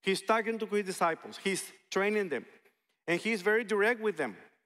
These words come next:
And he is taking the time in Matthew six, verses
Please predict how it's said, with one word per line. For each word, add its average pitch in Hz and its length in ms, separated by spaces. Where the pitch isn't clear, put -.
And 175 220
he 240 260
is 226 80
taking 240 300
the 226 120
time 180 260
in 156 100
Matthew 202 360
six, - 520
verses 185 580